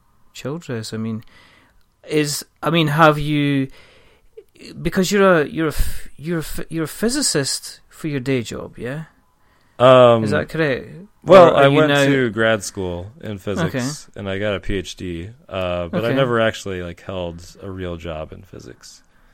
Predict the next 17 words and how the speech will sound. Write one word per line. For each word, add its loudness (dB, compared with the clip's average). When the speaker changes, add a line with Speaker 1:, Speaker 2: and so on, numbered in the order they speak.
Speaker 1:
Oh, 4
right, 2
Speaker 2:
Uh, -6
so -2
Speaker 1:
okay. 6
Speaker 2:
after 2
I 2
graduated, -2
I -10
immediately -10
just -14
started -12
working -12
on, -16
uh, -12
Gloomhaven -12
full-time, -16